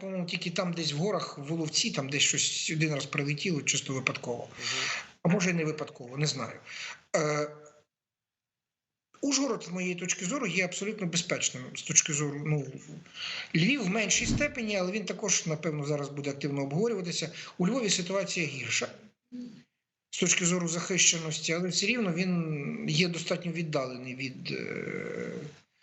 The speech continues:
Speaker 1: кордонів, від зони бойових дій, і з цієї точки зору він,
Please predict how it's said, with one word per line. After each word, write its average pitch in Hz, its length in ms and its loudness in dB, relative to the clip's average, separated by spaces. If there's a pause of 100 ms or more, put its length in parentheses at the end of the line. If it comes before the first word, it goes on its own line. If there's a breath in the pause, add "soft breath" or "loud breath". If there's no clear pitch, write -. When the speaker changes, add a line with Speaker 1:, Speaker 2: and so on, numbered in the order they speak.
(640 loud breath)
Speaker 1:
кордонів, 190 500 2
від 147 160 -4
зони 156 240 0
бойових 151 420 -2
дій, 214 220 0
і - 60 2
з - 80 0
цієї 156 260 2
точки 151 340 -2
зору 170 260 2
він, 139 500 -2